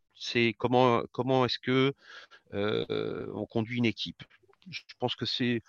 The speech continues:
c'est sans doute, euh, celle dans laquelle, euh, la thématique dans laquelle je suis le, le plus à l'aise, même si, euh, les autres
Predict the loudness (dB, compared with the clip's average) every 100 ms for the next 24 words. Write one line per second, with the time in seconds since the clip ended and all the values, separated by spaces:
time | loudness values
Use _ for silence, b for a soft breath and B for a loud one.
0 | B B B B B -8 -6 -2 -2 -4
1 | -6 0 2 2 2 0 -2 -4 -6 -8
2 | -10 -8 -4 -4 -2 -2 -2 -4 -2 -4
3 | -4 -6 -2 0 0 -2 -20 -16 -10 -2
4 | -2 -2 -4 -6 -8 -6 -4 -6 -10 -10
5 | -2 4 4 2 -2 -2 -4 -4 -4 -2
6 | -4 -6 -10